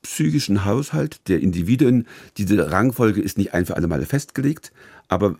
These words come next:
wir fragen auch danach, wie wichtig ist ihnen Religion, wie wichtig ist ihnen ihre Familie, der Beruf,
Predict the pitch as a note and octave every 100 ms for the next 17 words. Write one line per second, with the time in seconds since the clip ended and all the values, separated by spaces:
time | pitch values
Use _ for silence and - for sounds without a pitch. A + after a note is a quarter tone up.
0 | _ _ _ - F#2+ - G#2 D#3+ - -
1 | C#3 B2+ A#2+ C3+ C#3+ C#3+ - A2 F2+ -
2 | F#2+ F2 D#2+ D#2+ D3 E3 D#3+ D#3 - -
3 | - G2+ G#2 - D2 - E2 D#2 D#2+ B1+
4 | B1 - B2+ D#3+ C#3 A#2 E2 F#2+ D#3+ D#3+
5 | -